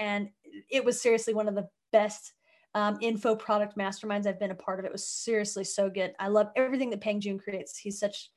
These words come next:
he's just a total ninja. Um, so after that, I came home and I added a few more team members to help out with the podcast. I brought on Valerie Effinger as my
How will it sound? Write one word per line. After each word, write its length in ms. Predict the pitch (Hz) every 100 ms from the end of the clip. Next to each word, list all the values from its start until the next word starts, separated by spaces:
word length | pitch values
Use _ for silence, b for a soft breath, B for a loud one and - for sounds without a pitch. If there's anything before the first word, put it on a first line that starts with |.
| _ -
he's 180 | 214 -
just 280 | - 214
a 20 | 180
total 280 | - 190
ninja. 340 | 185 175 175 - _ b b b b b b
Um, 400 | 262 254 226 185 - _ _ _ _ _ _ _ -
so 120 | - 302
after 240 | 403 440
that, 200 | 349 370
I 100 | 285
came 260 | 285 294 262
home 360 | 277 294 240 - b
and 120 | 240
I 80 | 262
added 280 | 262 277 277
a 80 |
few 360 | 277 - 262 330
more 380 | 330 330 349 427
team 420 | 440 285 233 202 - b -
members 440 | 226 226 214 208
to 180 | - 233
help 360 | 208 - 220 220
out 160 | 214
with 120 | 214 208
the 80 |
podcast. 580 | - 214 196 - - - - B B B B
I 520 | 220 226 233 233 226 -
brought 300 | 208 240 233
on 360 | 240 233 226 202
Valerie 480 | 226 220 240 233 233
Effinger 560 | 226 269 277 330 359 349
as 440 | 240 233 233 226 -
my 480 | 220 214 214 214